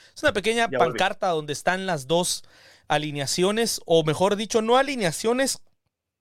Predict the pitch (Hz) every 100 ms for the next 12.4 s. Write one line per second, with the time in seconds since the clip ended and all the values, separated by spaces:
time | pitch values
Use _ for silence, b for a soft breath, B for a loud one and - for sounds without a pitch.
0 | _ - - _ - - 180 165 160 147
1 | 208 196 156 165 208 202 - 147 117 123
2 | 127 123 185 185 127 b b b b b
3 | 170 165 170 170 165 208 214 214 185 180
4 | 196 185 165 - 180 - 180 185 165 165
5 | 175 156 151 - 139 156 156 139 139 139
6 | 165 170 151 165 - - 220 247 - 208
7 | - 160 151 151 185 175 160 170 - 156
8 | 127 127 143 - 156 135 120 - 139 -
9 | 143 - 135 - - 156 147 151 - _
10 | _ _ _ 135 131 127 - - 147 139
11 | 131 127 131 135 127 131 131 151 156 147
12 | - 165 170